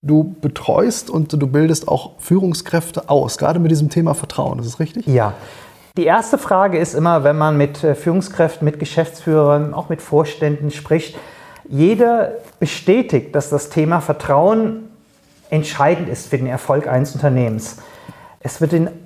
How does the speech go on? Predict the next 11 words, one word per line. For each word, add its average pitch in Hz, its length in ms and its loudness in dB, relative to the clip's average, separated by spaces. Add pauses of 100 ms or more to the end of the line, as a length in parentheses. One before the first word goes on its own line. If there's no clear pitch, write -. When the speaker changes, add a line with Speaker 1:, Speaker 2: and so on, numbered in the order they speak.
(160)
Speaker 2:
ganz 208 300 0
vielen 185 300 0
Fällen 151 420 2
aber 131 160 2
nicht 139 240 -4
gelebt 143 680 0
und 170 140 2
in 170 140 4
noch 233 300 2
häufigeren 135 520 4
Fällen 151 540 2